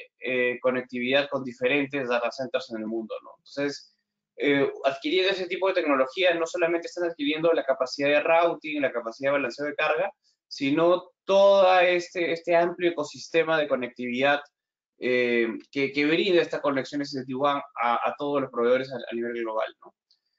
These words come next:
Em, y esta transformación, eh, nos permite también hacer una segmentación end-to-end de los, de las, de los, em, digamos, de la red, por temas de seguridad.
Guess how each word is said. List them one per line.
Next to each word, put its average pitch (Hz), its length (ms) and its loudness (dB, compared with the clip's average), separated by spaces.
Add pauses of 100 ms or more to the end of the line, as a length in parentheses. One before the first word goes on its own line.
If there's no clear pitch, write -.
(1080)
Em, 156 720 0 (220)
y 175 160 -2
esta 240 160 0
transformación, 214 960 2 (160)
eh, 156 340 2
nos - 140 -2
permite 185 320 0
también 175 400 4
hacer 180 440 0
una 170 200 -2
segmentación 170 960 -2
end-to-end 160 640 0 (320)
de 123 260 -2
los, 113 560 -2
de 117 140 -4
las, 113 220 -6
de 113 100 -4
los, - 500 -10
em, 113 720 -4 (840)
digamos, 139 300 2
de 135 60 2
la 123 140 2
red, 139 180 2 (140)
por 120 160 -4
temas 220 200 2
de 202 80 -2
seguridad. 170 480 0